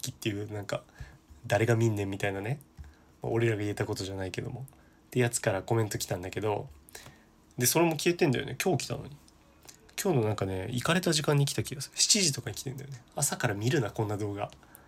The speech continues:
で、「歌で表現する人たちは痛い人だってなる、その思考回路に育ってしまったことがとてもかわいそう。若いうちに直した方がいいと思います。」まずジジイなんだね、君は。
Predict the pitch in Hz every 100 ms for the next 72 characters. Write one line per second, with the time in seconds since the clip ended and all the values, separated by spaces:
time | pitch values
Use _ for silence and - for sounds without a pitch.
0 | - - - - - - - - 120 110
1 | 120 151 214 165 139 131 131 127 117 -
2 | 110 101 101 98 175 143 123 117 - 117
3 | 104 - - 135 151 - 151 143 - 135
4 | 104 - - 143 143 - 110 104 - 127
5 | 117 107 95 - - 143 151 - 143 135
6 | - 113 - - - - - - 120 175
7 | 143 123 107 104 113 107 98 98 95 -
8 | 113 110 127 - 135 180 131 104 110 123
9 | 104 104 117 135 147 117 101 98